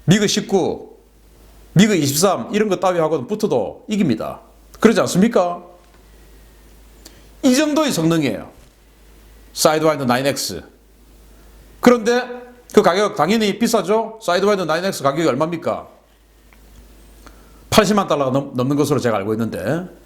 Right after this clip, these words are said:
그런 것들 다 포함된 프로그램 코스트, 그것보다 지금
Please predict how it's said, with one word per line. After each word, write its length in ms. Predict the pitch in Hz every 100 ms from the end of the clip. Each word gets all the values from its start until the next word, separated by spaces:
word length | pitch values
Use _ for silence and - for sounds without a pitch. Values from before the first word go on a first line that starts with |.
| -
그런 180 | - 254
것들 240 | - - 156
다 140 | 160
포함된 580 | - 247 226 233 123 - - _ _ - - - - - - - - - - - - -
프로그램 440 | 190 170 180 170
코스트, 520 | - 131 - - 85 - - - - - - - - -
그것보다 680 | 143 139 165 127 127 185 190 -
지금 600 | - - 190 185 127 190